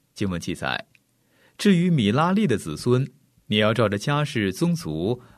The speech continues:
把他们数点。啊，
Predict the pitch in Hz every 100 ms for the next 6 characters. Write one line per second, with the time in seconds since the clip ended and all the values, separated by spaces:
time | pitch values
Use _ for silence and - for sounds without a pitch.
0 | _ 87 80 98 98 - - 107 - -
1 | - _ _ _ _ _ _ _ _ _
2 | _ _ _ _ _ _ -